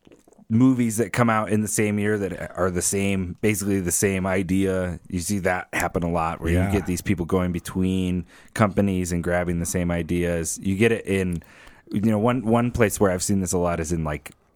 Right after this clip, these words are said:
Speaker 1: um, like, YouTube, TikTok
Speaker 2: Right.
Speaker 1: videos where, like, someone will do something and then you see someone else do the same thing and it becomes way more popular.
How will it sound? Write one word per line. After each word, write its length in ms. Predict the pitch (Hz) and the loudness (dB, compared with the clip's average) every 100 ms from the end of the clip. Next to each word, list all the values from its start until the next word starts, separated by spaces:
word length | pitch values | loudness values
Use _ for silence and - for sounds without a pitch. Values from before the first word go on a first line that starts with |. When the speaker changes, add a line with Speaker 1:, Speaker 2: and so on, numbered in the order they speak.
| - | -6
Speaker 1:
um, 500 | 82 78 71 71 73 _ _ _ _ - | -4 -2 -4 -8 -10 _ _ _ _ -4
like, 220 | 80 - _ _ _ _ _ _ | -4 -4 _ _ _ _ _ _
YouTube, 640 | 101 107 101 110 101 95 82 _ | 0 2 4 2 2 -2 -6 _
TikTok 680 | - 104 - 98 92 87 - - - - _ _ - | -2 -2 2 2 2 0 -6 -16 -18 -20 _ _ -4
Speaker 2:
Right. 260 | - 110 - - | -2 -2 -6 -10
Speaker 1:
videos 580 | 92 107 101 98 95 85 95 | 0 0 2 0 0 0 0
where, 260 | 92 90 | 0 2
like, 320 | 87 80 - - - - - - | 0 -2 -6 -20 -20 -20 -20 -12
someone 380 | - 117 110 101 | 2 2 4 0
will 100 | 95 | 0
do 160 | 90 101 | 0 0
something 540 | 95 85 87 82 82 - | 0 0 0 0 -4 -4
and 300 | 90 87 85 | -2 0 0
then 380 | 87 87 82 76 - | -2 -2 -4 -6 -8
you 120 | 92 | -6
see 160 | 85 98 | -2 -2
someone 300 | - 95 87 | 0 0 0
else 180 | 92 - | -2 -2
do 160 | 92 | -2
the 100 | 78 | -2
same 300 | 76 98 90 | -2 0 0
thing 340 | 85 - 92 87 | 0 0 0 0
and 80 | 82 | -4
it 80 | |
becomes 320 | 71 85 85 78 | -6 -4 -4 -2
way 220 | 78 78 | -4 -2
more 180 | 82 76 | -4 -4
popular. 520 | 82 82 95 98 | -4 -2 0 0